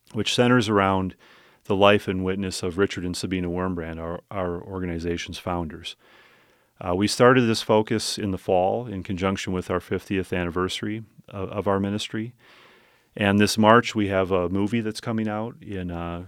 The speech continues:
it'll first come out in theaters, and then we will be able to show it in churches and to small groups and things. It's a very high-quality movie about Richard and Sabina's testimony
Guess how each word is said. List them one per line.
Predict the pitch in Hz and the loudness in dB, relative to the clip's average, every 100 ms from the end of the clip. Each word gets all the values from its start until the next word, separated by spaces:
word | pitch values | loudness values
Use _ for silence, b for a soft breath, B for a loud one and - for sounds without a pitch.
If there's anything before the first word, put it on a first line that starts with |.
| - | -12
it'll | 101 | -10
first | 92 - 107 101 | -10 0 0 0
come | - | 0
out | 98 | 0
in | 92 90 | 0 -4
theaters, | - 98 104 113 113 | -4 -2 -2 -4 -6
and | 101 | -6
then | 90 90 | -6 -6
we | 87 92 | -6 -6
will | 87 | -6
be | 90 | -4
able | 90 | -4
to | 87 | -4
show | - 92 | -4 -4
it | 87 | -4
in | 85 | -6
churches | - 101 - 101 92 | -4 -4 -2 -6 -6
and | 82 | -6
to | 80 | -8
small | - 92 92 | -4 -2 -2
groups | 90 92 - | -4 -6 -8
and | 90 | -10
things. | - 95 95 - - b b b b b | -6 -6 -6 -10 -16 b b b b b
It's | - | -6
a | 98 | 2
very | 101 110 107 | 6 6 6
high-quality | 101 98 - 101 92 | 2 0 2 0 0
movie | 90 92 104 107 | 0 -2 -2 -2
about | 98 98 95 - | -2 -2 -4 -8
Richard | 110 104 104 | -10 -8 -6
and | 95 | -6
Sabina's | 95 87 98 98 | -6 -4 -2 -4
testimony | - 101 - 101 98 98 104 | -2 -4 -4 -8 -6 -6 -8